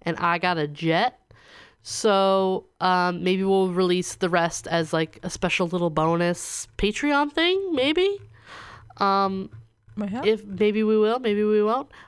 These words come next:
Speaker 1: But this next one is a doozy, so I definitely wanted to cover this one, um, because I was very excited when this news was coming out.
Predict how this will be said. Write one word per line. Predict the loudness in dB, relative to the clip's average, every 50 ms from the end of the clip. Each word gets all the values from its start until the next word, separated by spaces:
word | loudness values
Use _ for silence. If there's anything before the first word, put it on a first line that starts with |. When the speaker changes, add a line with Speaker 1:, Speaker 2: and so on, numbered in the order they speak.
| _
Speaker 1:
But | 0 2 2 2 0 -2
this | -2 -2 0 0
next | 0 0 0 2
one | 2 2 2 0
is | 2 2 4 4 4 4 2 0 -2
a | 0 2 2 4 2 0 0
doozy, | -2 0 0 2 2 2 2 2 0 0 -2
so | -2 -2 0 2
I | 2 2
definitely | 2 0 2 2 2 2
wanted | 2 0 0 -2
to | -4
cover | -2 -2 0 0 2
this | 0 0 0 0 0
one, | 0 0 0 0 -4 -8 -16 -20 -20 -20 -20 -20 -8 _
um, | 0 2 2 2 0 -2 -6 -10 -12 _ _ _ _ _
because | -6 -2 0 0 0 0 2
I | 4 6 6 6 6
was | 4 2 2 2 2
very | 2 2 2 2
excited | 0 -2 0 -2 0 0 2 0
when | -2 0
this | -2 -4 -4 -2
news | -2 -2 -2 -2
was | -6 -10 -6
coming | -6 -4 -4 -4 -4
out. | -2 -2 -2 -2 -4